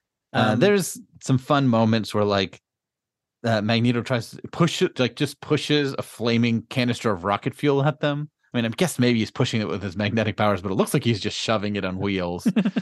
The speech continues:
Speaker 1: Uh, for a guy who earlier threw missiles around, it <laughs> seems so inept.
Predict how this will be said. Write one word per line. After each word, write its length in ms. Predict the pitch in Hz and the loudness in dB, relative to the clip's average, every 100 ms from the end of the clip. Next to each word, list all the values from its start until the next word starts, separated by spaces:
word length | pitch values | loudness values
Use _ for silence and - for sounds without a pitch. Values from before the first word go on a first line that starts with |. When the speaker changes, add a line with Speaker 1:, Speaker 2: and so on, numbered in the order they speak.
| - - 196 - | -4 -6 -6 -6
Speaker 1:
Uh, 380 | - 101 98 104 - - | -2 0 2 0 -2 -2
for 100 | 135 | 0
a 40 | |
guy 240 | 104 123 127 | 0 0 0
who 260 | 117 104 - | -2 -4 0
earlier 460 | 175 165 143 123 113 | 4 6 4 2 0
threw 220 | 123 123 | 0 0
missiles 520 | 117 120 107 95 90 | 0 -2 -4 -6 -6
around, 540 | 98 92 90 90 90 - - | -4 -2 -2 -4 -8 -12 -8
it 100 | 113 | -6
<laughs> 80 | - | -4
seems 300 | - 185 143 - | 0 2 2 0
so 260 | 147 139 131 | 2 2 2
inept. 560 | 123 113 104 - - | 0 0 -2 -8 -16